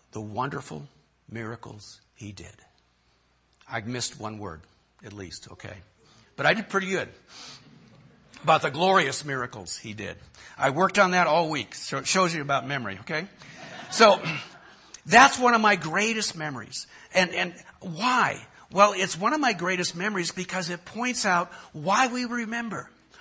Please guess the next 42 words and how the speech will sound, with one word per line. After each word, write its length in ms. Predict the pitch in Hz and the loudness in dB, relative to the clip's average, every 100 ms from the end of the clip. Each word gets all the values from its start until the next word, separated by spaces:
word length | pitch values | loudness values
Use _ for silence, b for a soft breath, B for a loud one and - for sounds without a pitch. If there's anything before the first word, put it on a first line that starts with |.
| B - | B 2
One 220 | 196 285 | 4 6
of 80 | 254 | 4
the 80 | |
reasons 400 | 208 214 196 190 | 2 2 0 -2
we 160 | 165 180 | -2 -2
remember 440 | 170 160 202 208 | -2 -2 -2 0
is 140 | 165 196 | -2 -2
not 180 | 247 - | -6 -4
just 240 | 214 - | -4 -4
for 120 | 190 | 0
us 300 | 214 180 - B B | 2 4 0 B B
to 100 | - | -6
affect 320 | 196 208 196 202 | -4 -2 -4 -2
our 180 | 214 202 | -4 -2
lives, 220 | 170 170 | -4 -4
but 140 | 196 | -8
for 100 | 220 | -8
the 100 | 220 | -6
next 240 | 220 226 - | -4 -4 -4
generation. 580 | 226 233 262 285 - - _ _ B B B B B | -6 -6 -6 -6 -8 -14 _ _ B B B B B
That 140 | 196 202 | 0 4
there's 180 | 202 - | 4 4
stories 600 | - 233 285 311 302 247 | 6 8 8 8 4 4
here 220 | 190 180 | 4 2
that, 120 | 165 | 0
yes, 380 | 214 180 - - B - | 4 4 4 -4 B -4
your 140 | 185 | 0
children's 540 | 180 226 254 277 247 220 | 4 6 6 4 2 6
eyes 400 | 202 220 226 233 | 8 8 4 2
may 160 | 220 | 2
roll 200 | 214 190 | 2 2
because 360 | 170 165 185 170 | 0 -2 0 0
they've 160 | 180 | -2
heard 180 | 165 208 | 0 0
this 180 | 208 202 | 0 -2
again 300 | 185 190 202 | 0 0 0
and 100 | 214 | -2
again, 260 | 196 180 160 | -2 -2 -2
but 120 | 175 | -4
there's 200 | 170 165 | -4 -4
stories 580 | - 220 233 262 277 233 | -2 0 0 0 0 -2
here 300 | 175 143 | -2 -6